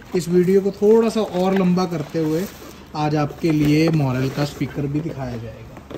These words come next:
पहले मैं इसकी पॉलिथीन वगैरह सारी इकट्ठी कर देता हूँ। और ये रहा हमारा moral का speaker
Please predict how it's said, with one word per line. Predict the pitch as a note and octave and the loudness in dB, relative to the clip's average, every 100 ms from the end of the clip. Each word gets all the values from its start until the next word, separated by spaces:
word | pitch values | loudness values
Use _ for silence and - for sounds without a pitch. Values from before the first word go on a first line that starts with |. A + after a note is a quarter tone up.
| - - - - - - - - - - - - | -10 -10 -10 -18 -20 -20 -20 -18 -18 -18 -16 -10
पहले | B2+ B2+ | -8 -6
मैं | C#3 D3 | -2 -4
इसकी | C#3+ E3 | -4 -6
पॉलिथीन | D#3 C3+ D3 E3+ E3+ | -6 -4 -4 -6 -8
वगैरह | D#3+ D3+ D3 E3 | -6 -6 -4 -6
सारी | D#3 D3 | -6 -4
इकट्ठी | E3 D3 - D3+ | -4 -4 -10 -8
कर | D3 | -8
देता | B2+ B2+ - | -8 -10 -10
हूँ। | A3 - - - - - | -12 -14 -20 -20 -20 -12
और | C#3 C3 C3+ - - - - | -8 -6 -6 -10 -16 -16 -10
ये | C3+ F#3 | 2 4
रहा | A3 G#3 | 6 6
हमारा | G3+ G3 E3+ E3+ | 6 4 2 0
moral | D#3+ C#3 C#3 | -2 -4 -4
का | C3+ - | -4 -4
speaker | - C3+ B2+ G#3+ | -6 -10 -2 -2